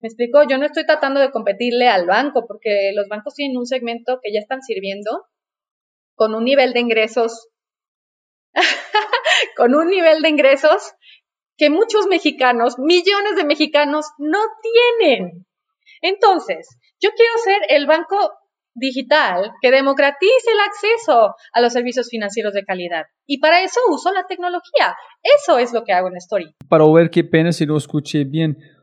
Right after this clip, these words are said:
Speaker 2: ¿cuándo fue la transición de est-, de hablar con los clientes? De, ah, ellos necesitan una tarjeta.
Speaker 1: Pues yo diría que como al mes ocho de, de estar operando, bueno, porque también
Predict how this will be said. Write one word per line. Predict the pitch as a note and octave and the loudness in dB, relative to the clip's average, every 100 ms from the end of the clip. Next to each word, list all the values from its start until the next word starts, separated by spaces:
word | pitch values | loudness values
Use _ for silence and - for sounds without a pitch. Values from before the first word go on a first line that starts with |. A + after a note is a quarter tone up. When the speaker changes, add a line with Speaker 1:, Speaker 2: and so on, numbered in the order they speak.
| _ _ | _ _
Speaker 2:
¿cuándo | - F3 F#3+ F#3+ | 0 2 4 2
fue | F#3+ | 2
la | F3 E3 | 0 0
transición | E3 D3+ C#3 D3+ C3 D#3+ E3+ E3+ D3 | 0 0 0 -2 -2 -2 -2 -2 0
de | D3+ D3+ D3+ | 2 2 0
est-, | C#3+ _ - | -6 _ -20
de | C#3 C3+ | -18 -2
hablar | D3 C#3 D#3 D3+ | 0 4 4 4
con | D3+ | 0
los | C#3 - | 0 0
clientes? | D3+ D#3+ C#3+ B2+ | 0 0 -2 -4
De, | C3+ B2+ - | -4 -4 0
ah, | E3 D3 A#2 - - _ | 2 2 0 -10 -20 _
ellos | D3+ D3+ E3 C#3+ | 2 4 4 4
necesitan | C#3+ D#3+ C#3+ D3+ | 0 -2 -4 -2
una | C#3+ | -2
tarjeta. | C3 A#2+ C#3 C#3+ | -4 -4 -4 -2
Speaker 1:
Pues | - D4 C#4+ | 0 0 -2
yo | D#4 F4 F#4+ | 0 0 2
diría | F#4+ F4 F4 F4 | 2 2 0 -2
que | D#4+ | -6
como | - A3+ A3+ G#3+ | -2 -2 2 2
al | G#3 | 0
mes | A3+ B3+ D4 | 0 -2 0
ocho | D4+ D4+ D#4 | -2 0 0
de, | D4 A#3 G3+ | 4 4 2
de | G#3+ | -2
estar | G#3 A#3 B3+ | -2 0 0
operando, | B3 A3 A3 A#3 | 0 0 0 -2
bueno, | A3 F#3+ | -4 -8
porque | G#3 - | -10 -8
también | G3 G#3+ A3+ | -6 -4 -4